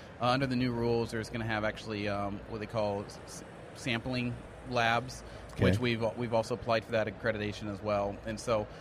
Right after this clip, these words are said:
Speaker 1: now we're gonna have to come on site and actually pull the sample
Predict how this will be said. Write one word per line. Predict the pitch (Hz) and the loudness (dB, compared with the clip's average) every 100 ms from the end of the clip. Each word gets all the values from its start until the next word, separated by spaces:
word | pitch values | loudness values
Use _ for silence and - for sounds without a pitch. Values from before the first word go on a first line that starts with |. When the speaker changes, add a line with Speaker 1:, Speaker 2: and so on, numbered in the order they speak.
| - - - | -14 -14 -4
Speaker 1:
now | 120 139 147 | 4 6 6
we're | 135 | 4
gonna | 135 | 0
have | 127 | 0
to | 131 | -2
come | 143 123 | 0 0
on | 113 | 0
site | - 120 117 117 - - 113 | 2 4 4 2 -4 -10 -6
and | 110 | -2
actually | 107 107 - 113 107 104 104 - | -2 -4 -4 -2 -2 -2 -4 0
pull | 127 | 0
the | 120 | 0
sample | 110 113 113 113 107 | -2 -2 0 0 0